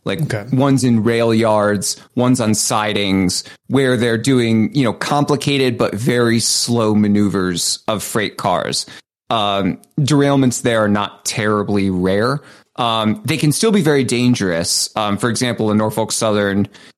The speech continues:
Speaker 1: employee was, uh, tragically killed in a recent rail yard accident, um, shortly after East Palestine derailment. Um, so these are serious problems,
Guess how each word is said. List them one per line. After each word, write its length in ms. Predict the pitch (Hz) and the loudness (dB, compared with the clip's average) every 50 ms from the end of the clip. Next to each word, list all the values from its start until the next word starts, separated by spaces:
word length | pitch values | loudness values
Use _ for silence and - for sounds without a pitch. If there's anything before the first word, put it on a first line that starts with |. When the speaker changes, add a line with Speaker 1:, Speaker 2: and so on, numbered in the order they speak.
| _ _ | _ _
Speaker 1:
employee 720 | - - 123 127 127 - - 170 190 196 180 139 123 117 117 | -2 0 0 0 0 0 0 2 2 2 2 2 2 2 2
was, 500 | 110 107 110 107 104 98 - - - _ _ | 2 2 2 0 0 -2 -4 -6 -8 _ _
uh, 280 | 127 107 98 90 78 - - _ | -4 -2 -2 -2 -4 -6 -10 _
tragically 540 | - - 156 135 131 123 127 120 - 110 101 | -6 -2 -2 -2 0 -2 -2 -2 0 -2 -2
killed 560 | - - - - 160 180 180 143 117 110 98 - | -2 -4 -2 0 0 2 2 2 0 0 -2 -2
in 160 | - 104 110 | -2 -2 0
a 80 | 107 101 | 2 2
recent 520 | 104 107 107 104 - - 113 104 101 - | 2 2 2 2 0 0 0 0 -2 0
rail 280 | - 117 117 107 101 101 | 0 0 0 2 2 2
yard 260 | 101 104 98 98 95 - | 2 2 2 0 0 -2
accident, 840 | - 95 95 90 - - - 101 95 92 90 87 87 - - - - - | -2 -4 -4 -4 -4 -2 0 0 0 2 0 0 0 -2 -4 -4 -4 -2
um, 240 | 107 98 92 110 | -2 0 0 -2
shortly 460 | 117 - - 147 135 127 - 113 104 - | -2 0 0 2 2 2 2 0 -2 -2
after 460 | 82 95 110 117 - 123 98 78 71 - | -2 -2 -4 -2 -2 -2 -2 -2 -2 -4
East 280 | - 73 65 90 90 - | -4 -2 -2 -2 -2 -2
Palestine 540 | - 85 87 90 78 - - - 87 87 82 | -4 -4 -4 -4 -4 -4 -2 0 0 0 0
derailment. 640 | - 78 76 80 73 64 67 73 85 98 - - - - - - - _ _ _ _ - | 0 -2 -2 -2 -2 -2 -2 -2 -2 -4 -4 -6 -10 -14 -20 -20 -20 _ _ _ _ -2
Um, 460 | 113 107 107 101 95 101 95 92 - - - - _ | 0 0 0 0 0 0 0 -2 -4 -10 -18 -14 _
so 180 | - - 175 160 | -4 0 0 2
these 200 | 151 190 185 160 | 2 2 2 0
are 60 | 123 | 0
serious 480 | - - - 202 220 240 208 147 110 - | 0 0 0 0 2 2 2 0 0 -2
problems, 720 | - - 117 101 98 95 98 98 95 95 95 92 - - | -2 -2 0 0 0 0 0 0 2 2 2 0 -2 -4